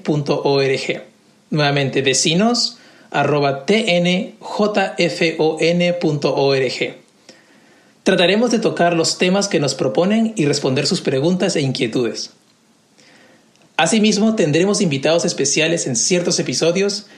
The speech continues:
y un segmento en el cual trataremos acerca de los mitos que muchas veces escuchamos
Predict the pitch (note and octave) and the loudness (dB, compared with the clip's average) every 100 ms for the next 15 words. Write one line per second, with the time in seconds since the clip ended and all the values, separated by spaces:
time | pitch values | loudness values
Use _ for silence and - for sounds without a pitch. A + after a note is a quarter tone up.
0 | - _ _ D3+ F#3 A3 G#3+ D#3+ F3 F3+ | -20 _ _ 0 2 2 0 0 0 0
1 | F#3 C3 - D3+ D3+ D#3 C3+ D3 D#3+ D#3 | 0 -2 -2 -2 -2 -2 0 0 -2 -2
2 | - D3+ D#3+ D3 C#3 - D3 F#3 F#3+ G#3 | -2 -2 0 0 -2 -2 0 0 2 0
3 | - - A2 E3+ G3+ F3+ F3 E3+ D#3+ - | 0 -2 0 0 0 0 0 0 -2 -4
4 | C#3 - D#3+ E3 - | -4 0 0 0 -4